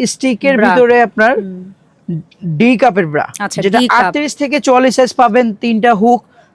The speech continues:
Speaker 1: ফুল কাভারেজ যারা চান একটু ফিগার সাইজটা বড়, এটা কিন্তু তাদের জন্য।
Speaker 2: ওকে।
Speaker 1: হুম। এটা হলো আটত্রিশ থেকে চৌচল্লিশ সাইজ পর্যন্ত পাবেন।
Speaker 2: তার মানে যারা একটু ফ্যান্সি, হেলদি, আহ, মানে মানুষজন যারা একটু ফ্যান্সি জিনিস খোঁজেন, তাদের জন্য এটা।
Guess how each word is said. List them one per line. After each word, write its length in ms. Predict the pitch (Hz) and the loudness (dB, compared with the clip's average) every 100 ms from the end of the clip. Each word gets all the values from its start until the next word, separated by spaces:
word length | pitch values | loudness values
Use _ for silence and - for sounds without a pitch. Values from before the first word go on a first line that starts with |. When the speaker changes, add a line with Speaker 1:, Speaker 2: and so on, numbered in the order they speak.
| _ - | _ -4
Speaker 1:
ফুল 260 | 285 294 | 0 0
কাভারেজ 500 | 233 277 269 277 269 196 | 2 2 4 4 2 2
যারা 220 | 254 254 | 2 2
চান 320 | - 240 233 | 2 2 2
একটু 220 | 233 240 | 0 -4
ফিগার 340 | - 233 220 214 | -2 0 2 2
সাইজটা 280 | 220 233 | 0 -2
বড়, 380 | 190 220 226 226 | -2 2 2 2
এটা 120 | 208 | 0
কিন্তু 180 | 208 214 | -2 -4
তাদের 300 | 185 180 156 | -2 -2 -2
জন্য। 420 | 131 - 131 - | -8 -14 -18 -14
Speaker 2:
ওকে। 220 | 190 - 165 - _ _ | -14 -14 -20 -20 _ _
Speaker 1:
হুম। 200 | 302 196 123 _ _ _ _ _ _ _ _ _ | -10 -10 -12 _ _ _ _ _ _ _ _ _
এটা 240 | 202 208 233 | -6 -2 0
হলো 240 | 247 254 - | 2 0 0
আটত্রিশ 540 | 226 233 - 277 269 - | 0 0 -2 -4 -2 -2
থেকে 480 | 269 277 277 330 349 _ _ _ _ _ - | -2 2 2 2 -2 _ _ _ _ _ -2
চৌচল্লিশ 500 | 277 - 285 285 233 | -2 2 0 0 0
সাইজ 200 | 254 - | 0 0
পর্যন্ত 220 | 220 190 | -2 -2
পাবেন। 320 | 170 143 135 139 _ _ - _ - | -2 -4 -6 -18 _ _ -20 _ -2
Speaker 2:
তার 100 | 277 | 0
মানে 120 | 311 | 2
যারা 200 | 302 302 | 2 2
একটু 180 | 294 330 | 0 -4
ফ্যান্সি, 540 | 294 277 277 - 285 320 277 | 0 0 0 0 -2 -2 -4
হেলদি, 460 | 240 254 277 302 294 | -2 0 2 2 0
আহ, 220 | 262 233 | 0 0
মানে 360 | 214 226 233 226 | 0 -2 -2 -4
মানুষজন 600 | 214 226 240 240 254 254 | -2 -2 0 -2 -2 0
যারা 160 | 247 | 0
একটু 140 | 240 262 | -2 -4
ফ্যান্সি 380 | 240 226 - 233 | -4 -4 -4 -4
জিনিস 300 | 254 247 - | -2 -4 -4
খোঁজেন, 240 | 262 269 | -4 -2
তাদের 260 | 240 208 196 | -2 -2 -4
জন্য 220 | 185 156 | -6 -8
এটা। 200 | 143 | -12